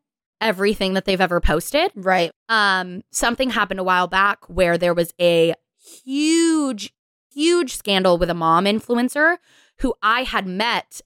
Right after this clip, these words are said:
Speaker 1: at, uh, Clamor a few years earlier. Um, I mean, huge, horrible what she did, just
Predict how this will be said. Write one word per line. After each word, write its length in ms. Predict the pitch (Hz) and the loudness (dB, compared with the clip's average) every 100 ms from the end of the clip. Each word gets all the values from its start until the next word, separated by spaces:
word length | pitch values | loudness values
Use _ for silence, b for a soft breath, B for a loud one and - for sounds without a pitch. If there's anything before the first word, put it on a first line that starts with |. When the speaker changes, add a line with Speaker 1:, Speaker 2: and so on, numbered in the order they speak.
| - | -4
Speaker 1:
at, 520 | 208 185 - - - - | -2 0 -4 -10 -10 0
uh, 400 | 180 165 175 - | 2 2 0 -4
Clamor 440 | - 277 - - _ _ | -2 0 -2 -8 _ _
a 40 | - | -8
few 180 | - 190 | 0 2
years 240 | 175 175 | 2 2
earlier. 440 | 175 175 - - - b b b - | 0 0 0 -2 -4 b b b -2
Um, 240 | 214 180 - | 0 0 -2
I 60 | |
mean, 140 | 226 190 | -2 -2
huge, 400 | - 202 190 - | -2 0 0 -2
horrible 960 | _ - - 247 233 220 196 185 185 185 _ | _ -16 -2 0 2 0 0 0 0 -2 _
what 220 | 175 185 | -2 -2
she 160 | - 185 | -2 -2
did, 340 | 165 165 170 | 0 0 0
just 240 | 185 - | -6 -6